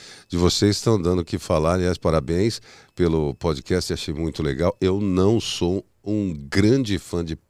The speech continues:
participar, eu sou grande fã de assistir, mas não de participar. Mas não podia deixar de vir aqui participar,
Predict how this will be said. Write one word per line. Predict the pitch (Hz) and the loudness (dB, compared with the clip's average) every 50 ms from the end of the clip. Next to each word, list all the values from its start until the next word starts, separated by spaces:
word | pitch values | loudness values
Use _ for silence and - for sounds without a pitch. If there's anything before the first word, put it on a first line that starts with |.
| _ - | _ 0
participar, | 147 170 202 - - - - 190 123 - - - 64 - _ - | 0 0 0 0 -2 -4 -4 -4 -4 -2 0 0 0 -2 _ -12
eu | 82 | -10
sou | - - 98 | -6 -6 -2
grande | 85 120 127 127 123 - | 0 2 2 2 2 0
fã | - 147 151 - - - - - - - | 0 0 0 0 -4 -16 -18 -16 0 6
de | - 135 | 8 8
assistir, | 151 - - 170 135 - - - 71 62 55 - - - - - - - | 8 8 4 -2 -4 -4 -4 -4 -4 -6 -6 -10 -16 -20 -20 -20 -10 -4
mas | - 101 90 87 | -2 0 2 2
não | 107 113 | 0 0
de | 113 | 0
participar. | 104 - 113 101 - - 113 - - 78 69 | 0 0 0 2 2 -2 -2 0 2 0 2
Mas | 98 113 | 2 0
não | 123 | 0
podia | 120 131 123 117 110 | 0 2 2 4 4
deixar | 101 95 82 - 104 95 | 4 2 0 2 0 0
de | 90 82 87 | 0 0 -2
vir | 80 82 92 90 | -2 -2 -2 -2
aqui | 87 - - 110 | -2 -2 -4 -6
participar, | 92 - 95 90 - - - 87 - - 101 113 123 | -4 -2 -2 -2 -2 -4 -6 -6 -2 2 2 2 2